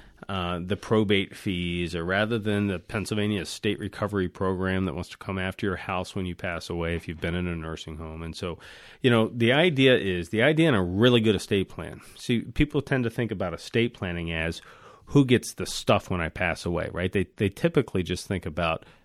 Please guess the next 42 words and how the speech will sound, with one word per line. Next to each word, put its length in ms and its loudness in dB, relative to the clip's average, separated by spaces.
the 200 0
will. 400 -6
Who 180 4
are 80 6
the 240 2
heirs? 260 -2
Who's 200 0
gonna 180 2
get 180 -2
the 80 -8
stuff? 360 -10
What 180 2
percentages, 720 -8
right? 260 -12
But 120 6
estate 320 6
planning, 300 2
at 80 0
least 200 4
a 60 0
good 240 4
estate 380 2
plan, 240 -2
is 120 -4
way 300 2
more, 400 0
way 240 0
more 200 -2
complicated 640 -10
than 160 -10
that, 200 -12
um, 460 0
because 500 2
the 320 4
issues 340 0
that 80 2
we're 100 -4
trying 260 -2
to 80 -8
plan 360 0
for 360 -6
are 300 -2